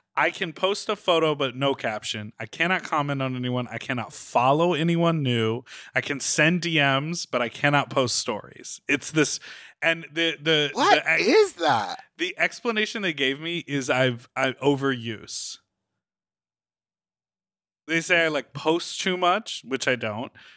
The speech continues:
Speaker 2: No.
Speaker 1: I follow too many people, which I don't. I, they say, like, I'm using the app too much, which to them, I think, as a security sign is, like, a scam bot, just, like, going through and, like, auto-following a bunch of people.
Speaker 2: Ah.
Speaker 1: This is what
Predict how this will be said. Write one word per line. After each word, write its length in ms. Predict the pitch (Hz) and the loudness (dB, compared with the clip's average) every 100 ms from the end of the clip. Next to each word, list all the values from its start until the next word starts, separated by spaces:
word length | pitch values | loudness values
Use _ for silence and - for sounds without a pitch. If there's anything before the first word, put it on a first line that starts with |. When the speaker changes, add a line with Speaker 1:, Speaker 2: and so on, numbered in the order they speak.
| - | -6
Speaker 2:
No. 100 | 110 | 0
Speaker 1:
I 80 | 143 | 0
follow 440 | - 156 165 170 | 2 4 4 2
too 180 | - 165 | 0 -2
many 160 | 151 | -2
people, 480 | 143 135 131 131 147 | -4 -6 -2 -2 -2
which 220 | 123 135 135 | -4 -2 0
I 100 | 117 | 0
don't. 380 | 110 104 120 - - - - | -2 -6 -8 -12 -20 -20 -4
I, 100 | 165 | -2
they 260 | 180 160 185 | 0 0 0
say, 160 | 220 | 2
like, 160 | 190 151 | 2 2
I'm 180 | 156 160 | 0 0
using 360 | 156 208 202 185 | -2 -4 -2 0
the 100 | 156 | 0
app 180 | 147 - | 0 -2
too 160 | 151 | -2
much, 260 | 139 127 - | 0 -2 -2
which 240 | 135 - | -2 -2
to 100 | - | -2
them, 340 | 139 123 143 147 | 0 2 2 2
I 80 | 135 | -2
think, 260 | - 131 | -4 -6
as 200 | 127 123 | -6 -6
a 80 | 123 | -4
security 600 | - 117 - 131 135 127 | -4 -4 0 2 2 0
sign 540 | 117 123 120 117 110 110 - - - - | 0 0 2 0 -2 -8 -16 -20 -20 -4
is, 240 | 139 139 117 | 2 4 2
like, 220 | 110 - - | -2 -4 -2
a 60 | |
scam 640 | 117 - - 139 127 131 143 | 2 2 2 0 -2 -4 0
bot, 420 | 147 160 180 - _ 151 | 4 4 2 -2 _ -10
just, 240 | 139 - | -2 0
like, 160 | 156 123 | 0 0
going 280 | 151 147 139 | 0 0 -2
through 180 | - 139 | -4 -4
and, 80 | |
like, 140 | 127 117 | -4 -4
auto-following 800 | 120 123 131 127 147 135 147 143 | 0 2 2 2 2 2 0 -2
a 60 | 147 | 0
bunch 180 | 151 117 | 2 4
of 300 | 123 131 123 | 4 4 2
people. 260 | 113 180 170 | 2 0 -2
Speaker 2:
Ah. 160 | 73 - - - | -8 -18 -6 0
Speaker 1:
This 240 | 190 - | 2 2
is 180 | 208 156 | -4 0
what 380 | 147 143 135 | 2 2 0